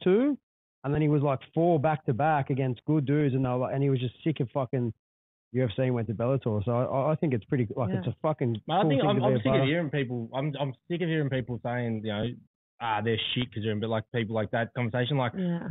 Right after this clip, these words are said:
Speaker 3: one from one across to one U F C, um, Invicta, across the Bellator, like, they're bad motherfuckers. Like,
Speaker 2: Yeah.
Speaker 3: there's a very little difference between the, like,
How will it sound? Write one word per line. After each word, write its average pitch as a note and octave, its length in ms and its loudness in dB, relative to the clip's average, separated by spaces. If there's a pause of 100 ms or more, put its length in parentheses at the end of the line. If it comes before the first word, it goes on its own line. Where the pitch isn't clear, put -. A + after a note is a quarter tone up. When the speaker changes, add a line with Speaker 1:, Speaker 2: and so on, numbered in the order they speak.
Speaker 3:
one E3 540 2
from D3 240 0
one F#3 500 0
across C#3 340 -2 (120)
to C#3+ 220 0
one F#3 400 2
U F3+ 200 4
F D#3 60 0 (100)
C, D#3+ 420 2 (340)
um, B2 340 0
Invicta, D#3+ 960 0 (100)
across D3+ 280 -4
the C#3 60 -4
Bellator, D3+ 340 0
like, D3+ 240 0
they're G#3 100 0 (220)
bad F3 280 -4
motherfuckers. D3 840 -2
Like, C3 200 2
Speaker 2:
Yeah. A3 240 0
Speaker 3:
there's G#3+ 160 4
a G#3+ 140 4
very F#3 320 4
little E3 280 4 (140)
difference B2+ 500 -2
between B2+ 440 -2
the, A#2+ 240 -2
like, B2 200 0